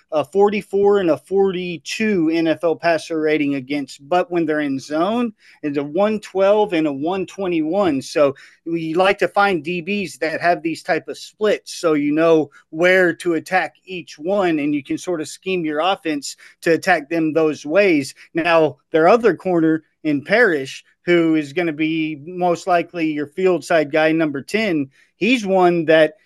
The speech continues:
in man, he's been getting torched pretty good. He's given up some big receptions and overall the ninety passer rating, but in zone, he's at th-, uh,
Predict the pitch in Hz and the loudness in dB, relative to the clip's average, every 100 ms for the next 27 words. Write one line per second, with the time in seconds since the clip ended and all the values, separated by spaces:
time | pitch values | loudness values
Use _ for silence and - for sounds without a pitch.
0 | _ 180 160 156 190 196 254 185 180 151 | _ 0 2 2 0 0 2 2 0 0
1 | 180 185 170 202 185 214 196 - 220 220 | -2 -2 -4 -4 -2 -4 -4 0 0 0
2 | - 208 196 165 185 202 185 135 185 196 | -4 -4 -2 2 2 2 0 -2 -2 -2
3 | 180 - 165 190 180 180 - 190 190 180 | -6 -6 -2 -2 0 -4 -4 -6 -4 -8
4 | 156 165 180 185 180 190 180 160 156 165 | -4 0 0 2 4 6 4 2 0 0
5 | 208 196 175 - 165 156 175 156 151 160 | -2 -4 -6 -2 -2 -2 -4 -2 0 0
6 | 151 135 156 170 165 151 127 175 233 220 | -2 -2 -4 -2 -4 -4 -4 -2 0 2
7 | 165 151 156 - - _ 170 170 170 170 | 0 -2 -8 -20 -20 _ 0 2 4 4
8 | 160 - _ _ 208 185 190 151 | 0 -14 _ _ 4 4 6 4